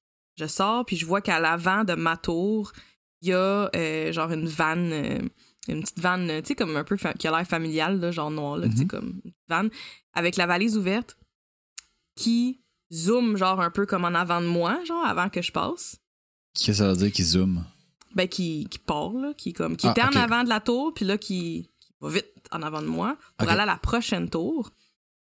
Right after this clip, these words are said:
Speaker 1: Puis dans sa valise, il y avait plein de paquets. Fait que c'était comme quelqu'un qui livrait, là, tu sais. Je sais pas c'était quel service, mais c'était pas un camion FedEx ou de quoi de même, c'était vraiment une vanne, tu sais. Fait que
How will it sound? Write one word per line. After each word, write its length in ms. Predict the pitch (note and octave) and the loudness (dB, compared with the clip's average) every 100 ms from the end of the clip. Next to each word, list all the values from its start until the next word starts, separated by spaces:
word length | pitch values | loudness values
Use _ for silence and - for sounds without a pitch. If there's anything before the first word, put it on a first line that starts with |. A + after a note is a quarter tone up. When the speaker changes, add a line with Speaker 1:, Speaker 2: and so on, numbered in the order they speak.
| _ - | _ -6
Speaker 1:
Puis 80 | F#3 | 0
dans 160 | G#3 | 2
sa 120 | G#3+ F#3+ | 2 2
valise, 280 | F3+ B3 D4+ | 2 2 2
il 60 | |
y 20 | F3 | 2
avait 80 | |
plein 160 | F3+ G3+ | 2 0
de 60 | G3+ | 0
paquets. 360 | F3 - E3+ | -2 -2 -4
Fait 120 | - | -4
que 60 | - | -2
c'était 120 | D#3 | -2
comme 200 | - E3 | 0 -4
quelqu'un 280 | F3 E3+ G3 | -4 -2 -2
qui 100 | F#3 | -2
livrait, 440 | E3 D#3+ D#3+ - - | -4 -4 -4 -4 -4
là, 160 | - | -6
tu 80 | - | -6
sais. 80 | E3 | -6
Je 100 | - | -6
sais 80 | F3 | -4
pas 120 | E3+ | -4
c'était 160 | F3 | -4
quel 200 | - D#3+ | -4 -4
service, 300 | D#3 D3 F3 | -2 -4 -2
mais 60 | F3 | -4
c'était 140 | - | -4
pas 120 | E3+ G3+ | 0 0
un 60 | |
camion 360 | G3 D#3+ E3+ E3+ | 0 0 2 0
FedEx 400 | E3+ D#3+ E3 - | -2 -2 -2 -2
ou 40 | |
de 40 | D3+ | -4
quoi 120 | D3 | -2
de 60 | D#3+ | -2
même, 100 | E4+ | -2
c'était 120 | F3 | -2
vraiment 180 | D#3 F3+ | -2 -2
une 80 | F#3 | -2
vanne, 300 | D3 B2+ F3+ | -4 -6 -6
tu 60 | |
sais. 80 | - | -6
Fait 120 | G#3+ | -8
que 80 | - | -12